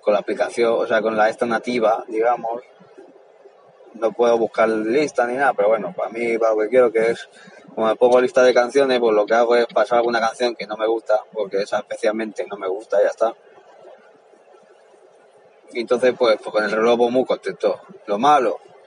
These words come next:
eh, yo llegaba el día por la noche con un ochenta por ciento. Sí, te puede durar varios días, pero al final tienes que cargarlo. Tienes que buscarle un momento para cargarlo. Es decir, a ver, echar cuentas para decir, a ver, ¿me va a valer para otro día más? No, y si lo pongo a cargar un ratito, porque claro,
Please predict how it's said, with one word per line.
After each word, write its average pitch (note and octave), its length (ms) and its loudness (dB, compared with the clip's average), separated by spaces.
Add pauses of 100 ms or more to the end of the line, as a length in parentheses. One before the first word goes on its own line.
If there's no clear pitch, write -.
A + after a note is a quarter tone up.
(1160)
eh, A#2+ 1000 4 (120)
yo C3 120 4
llegaba C#3 400 4
el C#3 100 2
día C3+ 200 4
por C3+ 100 6
la C3+ 60 4
noche C#3+ 340 2
con C#3 140 2
un C#3+ 80 -2
ochenta C3+ 340 0
por - 160 -2
ciento. A2 400 -2
Sí, C3 240 2
te A2+ 100 -2
puede C3 200 4
durar C#3 160 4
varios B2 260 2
días, B2+ 320 2 (100)
pero G#2+ 280 0
al G#2+ 100 0
final B2 400 -2 (340)
tienes C#3 220 2
que G#2+ 100 -2
cargarlo. - 400 -2 (380)
Tienes C3+ 200 0
que C#3 100 4
buscarle C3 320 0
un B2 80 -2
momento C#3+ 420 0
para C3+ 160 2
cargarlo. G2 480 -2 (280)
Es - 60 -20
decir, G#2+ 340 -2
a G#2+ 80 4
ver, D3+ 360 2 (640)
echar C#3 320 0
cuentas D#3 460 2
para C#3+ 180 4
decir, B2+ 380 2
a A2+ 80 4
ver, C#3 160 4
¿me C3+ 100 2
va C3 80 6
a C#3+ 60 4
valer D3 280 4
para C#3 160 4
otro C3+ 220 2
día C3+ 220 2
más? D#3+ 440 2
No, D#3 360 4
y C#3+ 80 -4
si B2+ 100 -8
lo B2+ 80 2
pongo C#3 160 2
a C#3 60 -2
cargar C#3+ 260 4
un C#3+ 100 0
ratito, C#3+ 460 2
porque A2+ 260 0
claro, C#3 300 4